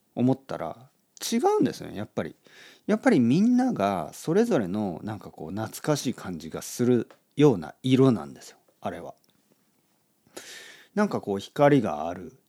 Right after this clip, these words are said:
というかね、なんかこう、夕焼けのようなね、なんかこう、太陽の光が、あの、眩しいような、あの、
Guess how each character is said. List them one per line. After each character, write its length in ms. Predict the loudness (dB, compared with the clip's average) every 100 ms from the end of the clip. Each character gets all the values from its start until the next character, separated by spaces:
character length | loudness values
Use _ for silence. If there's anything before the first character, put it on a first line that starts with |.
| _
と 120 | -10
い 100 | -10
う 40 | -12
か 160 | -16 -12
ね、 240 | -10 -10
な 140 | -6 -6
ん 60 |
か 120 | -4 -6
こ 320 | -6 -6 -6
う、 20 |
夕 260 | 0 4 6
焼 220 | 4 2
け 100 | -2
の 180 | -2 -2
よ 120 | -4
う 80 | -8
な 120 | -14
ね、 120 | -20 _ _ _ _ _
な 120 | -6
ん 20 | -6
か 80 |
こ 140 | -6 -8
う、 20 |
太 240 | 0 2
陽 240 | 4 4 0
の 120 | -6
光 380 | -8 -6 -6 -6
が、 560 | -4 -4 -4 -6 -10 -16 _ _ _ _ -10
あ 200 | -8 -8
の、 720 | -8 -8 -10 -10 -14 -16 -8
眩 320 | -2 0 0
し 280 | -2 -2 -2
い 20 |
よ 180 | -2 -8
う 20 | -10
な、 420 | -10 -10 -12 -20 _ _
あ 140 | -14
の、 520 | -12 -14 -16 -18 -18